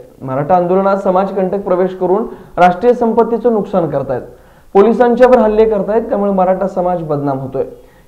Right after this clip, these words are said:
याचा निषेध करत समाजकंटकांवर कारवाई करून पोलिसांना अभय द्यावं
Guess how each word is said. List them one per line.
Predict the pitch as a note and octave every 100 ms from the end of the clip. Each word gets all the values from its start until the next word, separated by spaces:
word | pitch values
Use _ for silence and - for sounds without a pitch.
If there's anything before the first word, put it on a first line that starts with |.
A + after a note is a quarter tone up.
| -
याचा | F#3 A3
निषेध | A3 G#3+ C4
करत | B3+ B3+ C4
समाजकंटकांवर | B3+ A3+ A3+ C#4 G#3 G3+ G#3 G#3 A3+
कारवाई | A3 F3+ F3+ F#3+
करून | F#3+ G3+ D#3+ A#2+
पोलिसांना | - D#3 D#3+ F#3 F3+
अभय | D#3 E3+
द्यावं | F#3 E3+ F3+